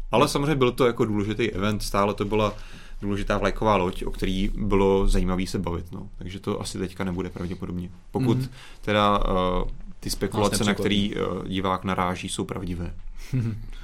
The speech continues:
Speaker 2: Já jako v celku souhlasím, je pravda, že ty noty nejvyšší nepřinášely nic moc navíc oproti těm eskám nejvyšším.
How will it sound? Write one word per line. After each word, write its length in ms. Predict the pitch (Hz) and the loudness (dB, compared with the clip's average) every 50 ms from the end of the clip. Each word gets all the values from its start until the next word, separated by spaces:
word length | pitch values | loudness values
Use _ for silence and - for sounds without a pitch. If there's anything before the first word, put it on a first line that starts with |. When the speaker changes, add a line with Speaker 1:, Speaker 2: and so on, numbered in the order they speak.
| - - - - - - - - - - - - - | -10 -8 -8 -8 -8 -8 -12 -14 -12 -12 -10 -6 -4
Speaker 2:
Já 280 | 101 98 101 104 107 | -4 -2 -2 -2 -2
jako 160 | 104 - - | -2 -2 -4
v 60 | 127 - | -2 0
celku 260 | - 139 131 - - | 0 0 0 0 -2
souhlasím, 520 | - 123 110 113 127 127 - - 131 123 | -2 0 0 0 -2 -2 -2 -4 -2 -2
je 60 | 120 | -2
pravda, 320 | 110 107 104 104 104 107 104 | -2 -2 -4 -4 -2 -2 -2
že 260 | 104 107 107 104 104 - - - | -2 -2 -2 -4 -6 -8 -10 -6
ty 440 | - 120 113 110 110 110 107 110 - - | -4 -2 -2 0 0 -2 -2 -4 -4 -6
noty 540 | 113 104 104 104 107 113 113 110 - 120 113 | -4 -2 -2 0 0 -2 -2 -2 -2 -2 -2
nejvyšší 600 | 113 110 107 107 107 - - - 120 107 110 123 | 0 0 -2 -2 -4 -4 -4 -4 -4 -6 -4 -6
nepřinášely 580 | 120 107 - - 110 110 107 104 - - 120 110 | -6 -6 -4 -4 -2 0 0 0 0 0 -2 -2
nic 160 | 113 107 104 | -2 -2 -2
moc 180 | 113 113 110 113 | -2 -2 -2 -2
navíc 440 | 107 101 107 104 104 - - - - - - - | -2 -2 -2 -4 -6 -8 -10 -12 -12 -12 -12 -12
oproti 340 | - 104 - 107 101 110 101 | -12 -8 -8 -8 -6 -6 -6
těm 280 | - - 104 101 101 101 | -6 -4 -2 -2 -2 -2
eskám 360 | 107 - - - 131 123 123 123 | -4 -6 -6 -6 -4 -4 -4 -4
nejvyšším. 580 | 120 120 120 - - - 117 117 113 113 120 | -4 -4 -6 -6 -6 -4 -4 -4 -4 -6 -4